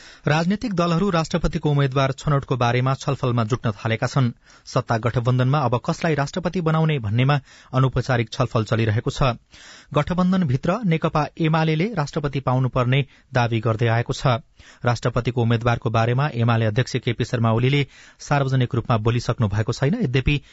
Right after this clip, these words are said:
आफ्नो पार्टी बाहेक अरूलाई राष्ट्रपति नदिने उहाँको मनसाय छ। एमाले भित्रबाट राष्ट्रपतिका लागि सुभाष चन्द्र नेमाङ, डोरमणि पौडेल, अष्टलक्ष्मी साक्य लगायतको नाम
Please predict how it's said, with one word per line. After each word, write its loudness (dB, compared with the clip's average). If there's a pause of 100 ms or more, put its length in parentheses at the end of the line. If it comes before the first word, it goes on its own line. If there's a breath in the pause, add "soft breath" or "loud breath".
(160 loud breath)
आफ्नो 0
पार्टी 0
बाहेक 0
अरूलाई 2 (280 loud breath)
राष्ट्रपति -2
नदिने 2
उहाँको 0
मनसाय 2
छ। 0 (680 loud breath)
एमाले 0
भित्रबाट -2
राष्ट्रपतिका -2
लागि 2
सुभाष -2
चन्द्र 0
नेमाङ, 2 (100)
डोरमणि 2
पौडेल, 0 (300 soft breath)
अष्टलक्ष्मी -4
साक्य -4
लगायतको 0
नाम 2